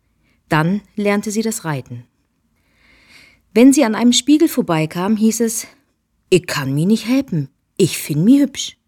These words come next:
Damit ist sie ihr Leben lang aufgezogen worden, weil sie einmal mit zehn Jahren sich um eine Viertelstunde beim Kämmen verspätet hatte. "Findst je tau hübsch? Even if I say so."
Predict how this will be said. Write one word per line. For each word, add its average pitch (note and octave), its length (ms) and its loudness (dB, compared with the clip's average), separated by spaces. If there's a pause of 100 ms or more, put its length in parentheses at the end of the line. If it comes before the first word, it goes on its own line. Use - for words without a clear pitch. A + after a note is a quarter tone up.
(580)
Damit B3 320 2
ist - 220 -6
sie F3 120 -4
ihr E3 60 0
Leben F#3+ 260 0
lang G#3 220 -4
aufgezogen D3 600 -6
worden, D3 360 -6 (640)
weil F#3+ 200 2
sie F#3+ 120 -6
einmal G#3+ 480 0
mit G3+ 240 0
zehn B3+ 240 4
Jahren F#3+ 600 -2 (120)
sich G#3+ 200 -4
um G#3 80 -2
eine F#3+ 180 -2
Viertelstunde A3 640 0
beim E3+ 280 -6
Kämmen F#3+ 320 -4
verspätet D#3+ 560 -6
hatte. C#3+ 280 -12 (920)
"Findst - 460 2
je G3+ 120 -4
tau D3 260 -6
hübsch? - 440 -4 (500)
Even C4+ 460 2 (100)
if G#3 120 -6
I F3 180 -4
say G#3+ 300 -4
so." C#3 360 -6